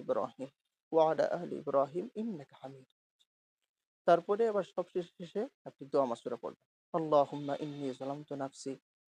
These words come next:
যুলমান কাসীরা ওয়া লা ইয়াগফিরুয যুনুবা ইল্লা আনতা ফাগফিরলি মাগফিরাতাম মিন ইনদিকা ওয়ারহামনি ইন্নাকা আনতাল গফুরুর রহিম।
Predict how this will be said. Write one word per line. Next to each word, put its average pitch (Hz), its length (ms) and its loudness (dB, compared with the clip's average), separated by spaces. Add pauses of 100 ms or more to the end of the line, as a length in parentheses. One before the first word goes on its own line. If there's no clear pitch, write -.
যুলমান 156 320 0 (100)
কাসীরা 143 500 -2
ওয়া 135 140 0
লা 135 120 4
ইয়াগফিরুয 127 500 -6
যুনুবা 135 360 -4 (120)
ইল্লা 143 220 -8 (100)
আনতা 143 340 -16
ফাগফিরলি 139 520 -10 (380)
মাগফিরাতাম 139 640 -2
মিন 135 120 -12 (160)
ইনদিকা 151 320 -2
ওয়ারহামনি 175 500 -2 (520)
ইন্নাকা 190 440 -4
আনতাল 175 320 -4 (400)
গফুরুর 147 560 0
রহিম। - 220 -14